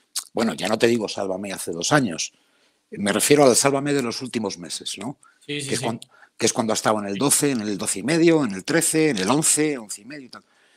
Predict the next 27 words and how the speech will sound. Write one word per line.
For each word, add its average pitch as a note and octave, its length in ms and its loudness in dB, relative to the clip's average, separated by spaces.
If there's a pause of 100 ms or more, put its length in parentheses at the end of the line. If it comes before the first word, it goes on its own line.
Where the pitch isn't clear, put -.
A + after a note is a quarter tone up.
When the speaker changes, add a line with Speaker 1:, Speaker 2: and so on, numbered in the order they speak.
Speaker 2:
Sí, F3 160 -6
Speaker 1:
Se D#3 100 -2
me F#3+ 80 2
Speaker 2:
pero - 20 2
Speaker 1:
hace - 100 0
Speaker 2:
que D#3 60 0
Speaker 1:
muy D3 100 2
Speaker 2:
dentro, E3+ 360 -2
dentro D#3 360 -4
de D#3+ 60 -6
un E3 100 -4
orden, F3 240 -2
el C#3 140 -6
doce, D3 360 -6
pues, B2+ 260 -6
o-, B2+ 360 -16
oye, D3+ 380 -8 (280)
yo C#3+ 100 -10
creo E3 180 -2
que E3 60 -8
cualquiera D#3 320 -2
lo D#3 100 -2
firmaría C#3+ 640 0
en B2+ 100 -10
Telecinco C#3 500 -6
ahora C#3 120 -4
mismo. E3+ 380 -6